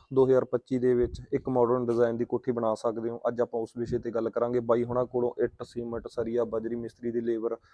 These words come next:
ਹਰੇਕ ਪੱਖ ਤੇ ਗੱਲਬਾਤ ਕਰਾਂਗੇ। ਵੀਡੀਓ ਨੂੰ ਦੱਬ ਕੇ ਕਰ ਦਿਓ ਸ਼ੇਅਰ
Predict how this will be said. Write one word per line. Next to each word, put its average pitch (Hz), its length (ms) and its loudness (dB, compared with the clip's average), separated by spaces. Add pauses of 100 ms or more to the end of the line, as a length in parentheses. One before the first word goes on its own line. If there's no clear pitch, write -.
(360)
ਹਰੇਕ 160 160 4
ਪੱਖ 156 240 2
ਤੇ 135 80 2
ਗੱਲਬਾਤ 123 340 4
ਕਰਾਂਗੇ। 131 300 0
ਵੀਡੀਓ 127 220 0
ਨੂੰ 127 80 -6
ਦੱਬ 120 240 -4
ਕੇ 127 100 -4
ਕਰ 117 160 0
ਦਿਓ 117 140 -2
ਸ਼ੇਅਰ 131 360 0